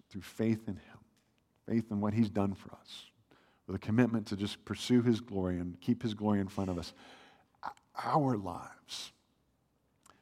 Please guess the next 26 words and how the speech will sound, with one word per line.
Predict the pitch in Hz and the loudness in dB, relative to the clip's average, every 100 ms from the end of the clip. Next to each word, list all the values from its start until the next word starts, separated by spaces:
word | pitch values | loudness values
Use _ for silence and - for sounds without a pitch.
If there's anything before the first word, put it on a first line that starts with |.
| _ | _
take | - 107 101 - | -2 0 0 -4
on | 90 90 85 85 | -2 -2 -2 -8
cosmic | - - 95 101 - 95 95 - | -12 -6 -2 -2 0 -4 -4 -8
implications | 90 87 87 - 90 82 - 76 76 80 | -8 -8 -10 -6 -8 -6 -10 -12 -14 -16
as | - - | -16 -16
well. | - - _ _ _ _ _ _ _ _ _ _ _ _ _ _ _ _ _ _ _ _ _ - - | -18 -18 _ _ _ _ _ _ _ _ _ _ _ _ _ _ _ _ _ _ _ _ _ -20 -14
Let's | 87 - | -12 -12
pray. | - 76 - _ _ _ - - _ _ _ _ _ _ _ _ _ _ _ _ _ _ _ | -14 -16 -18 _ _ _ -20 -20 _ _ _ _ _ _ _ _ _ _ _ _ _ _ _
Father, | - 110 107 | 6 8 8
we | 110 | 6
give | 107 117 110 | 6 6 6
you | 107 | 6
thanks | 120 120 117 - | 8 6 4 -2
for | - 110 | 0 2
the, | 104 101 98 - - - _ _ _ _ _ _ _ _ _ - | 4 2 0 -10 -18 -20 _ _ _ _ _ _ _ _ _ -4
the | 104 | 0
work | 101 127 127 127 117 | 8 12 12 8 2
and | 104 101 - - | -2 -4 -8 -10
the | 104 107 | 0 4
life | 110 120 127 131 127 | 8 8 10 8 6
and | 107 | 2
the | 104 | 0
glory | 98 113 113 139 151 143 | 0 0 4 6 8 8
of | 117 104 | 6 4
your | 101 | 0
Son. | - - 127 120 110 101 | 0 0 2 4 2 -2